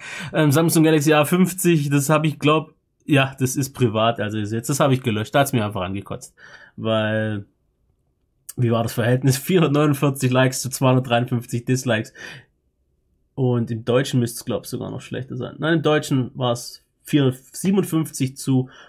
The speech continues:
hundertdreiundsiebzig. Also im Englischen ist es noch mal <laughs> schlechter angekommen. Aber m-, mich hat das nicht gestört, aber die ganzen nervigen Kommentare, wo die Leute immer, "Äh, bist zu pingelig" und bla. Ja,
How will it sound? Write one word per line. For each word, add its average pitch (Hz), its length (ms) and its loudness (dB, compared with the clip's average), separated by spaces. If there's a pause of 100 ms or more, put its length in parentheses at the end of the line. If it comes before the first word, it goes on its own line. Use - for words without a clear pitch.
(140)
hundertdreiundsiebzig. 113 1040 -4
Also 113 160 0
im 120 160 -2
Englischen 139 420 0
ist 120 80 -2
es 117 100 -6
noch 143 200 2
mal 131 100 4
<laughs> - 0 -
schlechter 131 400 -2
angekommen. 127 320 0 (220)
Aber 147 300 2 (220)
m-, 190 200 -6
mich 208 160 4
hat 165 120 2
das 185 200 4
nicht 196 220 4
gestört, 156 420 4
aber 147 260 4
die 151 100 4
ganzen 147 340 4
nervigen 135 340 4
Kommentare, 127 480 4
wo 131 80 4
die 127 100 6
Leute 131 220 4
immer, 139 180 4
"Äh, 240 400 4
bist 190 300 -2
zu 190 160 -2
pingelig" 180 400 2
und 160 80 2
bla. 170 320 -2
Ja, 226 480 0